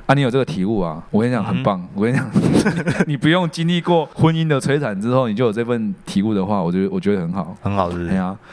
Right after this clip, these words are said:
Speaker 1: 如果说你今天有办法单身，你也可以过得很开心，
Speaker 2: 嗯哼。
Speaker 1: 或者是你今天觉得说，“啊，我只要找个女朋友。”
Speaker 2: 对。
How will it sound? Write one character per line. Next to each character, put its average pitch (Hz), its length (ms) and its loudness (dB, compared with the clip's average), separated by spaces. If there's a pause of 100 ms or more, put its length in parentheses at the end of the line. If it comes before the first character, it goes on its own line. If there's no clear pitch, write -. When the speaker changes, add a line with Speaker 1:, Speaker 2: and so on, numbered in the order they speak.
(120)
Speaker 1:
如 - 120 2
果 175 80 4
说 165 160 0
你 131 100 -6
今 131 140 -4
天 139 80 -2
有 123 100 0
办 127 140 0
法 90 560 -4
单 120 160 2
身， 120 340 -6
你 110 140 -2
也 117 40 0
可 104 80 -2
以 101 40 -2
过 104 180 -2
得 92 160 -2
很 80 160 -10
开 87 160 -4
心， 85 200 -6
Speaker 2:
嗯 - 280 -6
哼。 127 60 4
Speaker 1:
或 107 60 0
者 98 40 -2
是 107 340 -4 (140)
你 101 100 -4
今 117 120 0
天 127 120 -2 (200)
觉 107 100 2
得 110 60 0
说 101 180 -6
，“啊， 92 60 0
我 92 80 -4
只 92 100 -6
要 92 60 -2
找 87 160 -4
个 90 60 0
女 87 100 -2
朋 80 160 -6
友。” 82 200 -8 (140)
Speaker 2:
对。 87 180 -4